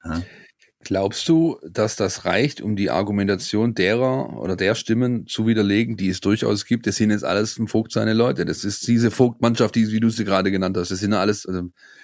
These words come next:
Speaker 2: es gibt diesen schönen mittelalterlichen Begriff Vasallen, ja, aber also,
Speaker 1: <laughs>
Speaker 2: was müssen die, na, and-, anders, ich versuch's andersrum aufzu-, aufzuziehen.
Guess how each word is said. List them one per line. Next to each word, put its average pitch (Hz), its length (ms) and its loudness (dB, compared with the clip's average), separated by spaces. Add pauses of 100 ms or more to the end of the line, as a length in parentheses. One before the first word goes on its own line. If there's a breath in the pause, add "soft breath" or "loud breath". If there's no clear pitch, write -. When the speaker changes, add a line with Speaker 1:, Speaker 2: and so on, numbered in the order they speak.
(160 soft breath)
Speaker 2:
es - 80 -20
gibt 98 160 -4
diesen 117 200 -6
schönen 107 300 2
mittelalterlichen 104 600 2
Begriff 104 320 0
Vasallen, 107 560 0
ja, 98 260 0
aber 104 260 2
also, 110 300 6
Speaker 1:
<laughs> 92 380 0
Speaker 2:
was 127 200 0
müssen 175 280 2
die, 165 180 0
na, 117 120 -2
and-, - 260 -2
anders, 131 240 0
ich - 60 -8
versuch's 131 280 0
andersrum 120 340 -2
aufzu-, 101 440 0
aufzuziehen. 98 520 -4